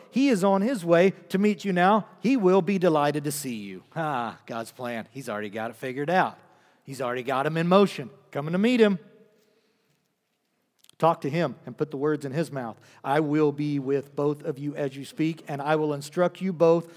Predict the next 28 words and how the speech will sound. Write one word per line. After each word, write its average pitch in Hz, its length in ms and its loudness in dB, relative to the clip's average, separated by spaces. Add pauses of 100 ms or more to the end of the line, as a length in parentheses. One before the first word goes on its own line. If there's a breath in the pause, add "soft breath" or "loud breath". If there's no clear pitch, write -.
(140 loud breath)
in 156 120 -6
what 175 200 6
you 180 120 -2
do. 160 320 2 (280 loud breath)
Aaron 208 360 6 (140)
will 160 100 2
be 165 100 2
your 151 140 0
spokesperson 202 680 2
to 190 80 -2
the 175 80 -2
people. 214 400 0 (140 loud breath)
He 185 100 2
will 170 140 4
be 170 100 0
your 147 140 -2
mouthpiece, 226 640 2 (220 loud breath)
and 151 120 -6
you 156 80 -6
will 139 100 -8
stand 226 560 2
in 180 140 -4
the 160 80 -2
place 214 360 4
of 147 100 -8
God 180 280 6
for 196 260 0
him, 208 280 2